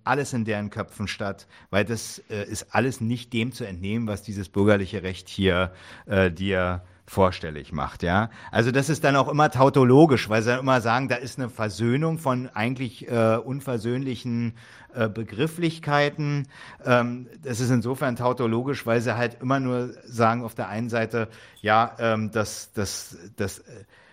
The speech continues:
das hat ja die, also es gibt diese Be-, es gibt die Realität, es gibt ihre Begrifflichkeiten und dann sagen sie, „Ja, schau mal, die sind halt nicht irgendwie miteinander versöhnt oder das, das passt halt nicht zueinander.“ Und das liegt im Prinzip nur irgendwie immer, und warum? Ja, weil, weil sie, eigentlich nur, weil sie es sich so gedacht haben.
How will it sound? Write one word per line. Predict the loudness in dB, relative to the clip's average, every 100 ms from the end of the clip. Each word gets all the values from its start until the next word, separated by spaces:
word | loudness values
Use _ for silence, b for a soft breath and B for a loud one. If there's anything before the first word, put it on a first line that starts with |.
| b
das | -4 -2 -4
hat | -4 0
ja | 0
die, | 0 -4
also | -4 -6
es | -6
gibt | -8 -6
diese | -6
Be-, | -6 -6 -8
es | -10
gibt | -10 -8
die | -4
Realität, | -2 -2 -4 -4 0 0 -2
es | -6
gibt | -6 -2
ihre | 0 2
Begrifflichkeiten | 2 0 0 0 -2 -2 2 2 2 0 -2 B B B
und | 2 4 4
dann | 4
sagen | 2 2
sie, | 0
„Ja, | -2
schau | 2 4
mal, | 4 2
die | 0 0
sind | 0 0
halt | 0
nicht | 0 -4
irgendwie | -6 -6 -6
miteinander | -6 -6 -6 -4 -6
versöhnt | -6 -6 -4 -2 -2
oder | -2 -2
das, | 0 -4 -6
das | -6
passt | 2 2 4
halt | 4
nicht | 2 -4
zueinander.“ | 4 6 6 6 4 0 -2 -4 B B
Und | -4
das | 0
liegt | 2 0 0
im | -2
Prinzip | 2 6
nur | 6 6
irgendwie | 2 -6 -6
immer, | -6 -8 -6
und | 2
warum? | 2 4 2 2 -2 2
Ja, | 4 6
weil, | 4
weil | 4 2
sie, | -2
eigentlich | -4 0
nur, | 0 0
weil | -2
sie | -2
es | -4
sich | -4 -6
so | -8
gedacht | -8 -10 -8
haben. | -6 -4 -6